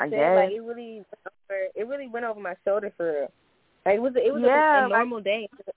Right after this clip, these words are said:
Speaker 2: It was a normal day.
Speaker 1: Like, it's like I know what Easter is, but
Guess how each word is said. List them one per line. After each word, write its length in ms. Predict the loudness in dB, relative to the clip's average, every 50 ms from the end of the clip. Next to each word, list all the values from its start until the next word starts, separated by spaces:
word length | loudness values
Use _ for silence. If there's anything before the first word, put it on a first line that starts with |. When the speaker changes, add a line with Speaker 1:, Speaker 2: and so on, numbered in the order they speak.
| _ _ _
Speaker 2:
It 80 | -2 0
was 100 | 0 2
a 60 | 0 0
normal 300 | 2 2 0 0 -2 -4
day. 320 | -4 -4 -6 -6 -10 -12 _ _ _ -14 -12 -10 -10 -10 -14 -20 -20 -20 _ _ _ _ _ _ _ _ _ _ _ _ _ _ _ _ _ _ _ _ _ _ _ -6
Speaker 1:
Like, 220 | -2 -2 -2 -2 -4
it's 160 | -10 -6 -4
like 160 | -4 -2 -2
I 140 | -2 -4 -4
know 440 | -6 -8 -8 -4 -2 -2 0 -2 -2
what 180 | -4 -6 -8 -10 -12
Easter 440 | -14 -18 -18 -16 _ -8 -6 -6 -6
is, 500 | -6 -6 -4 -4 -4 -6 -6 -8 -10 -10 -12 _ _ _ _ _ _ _ _ _ _ _ _ _ _ _ _ _ _ _ _ _ _ _ _ _ _ _ _ _ _ _ _ _ -6
but 680 | -2 2 4 4 4 4 2 2 0 0 -2 -4 -8